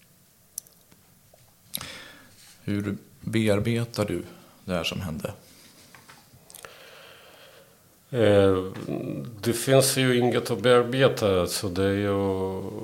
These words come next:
Speaker 2: jag tror att det är en missuppfattning, som sagt. Alltså att det är inte så,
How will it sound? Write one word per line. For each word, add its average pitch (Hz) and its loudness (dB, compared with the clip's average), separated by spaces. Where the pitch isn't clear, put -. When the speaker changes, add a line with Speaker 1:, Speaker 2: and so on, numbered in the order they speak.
Speaker 2:
jag 101 -2
tror 113 4
att 92 -2
det 101 -2
är 101 0
en 98 0
missuppfattning, 92 -2
som - -10
sagt. - -10
Alltså 98 -6
att - -10
det 95 -6
är 92 -4
inte 98 -8
så, 98 0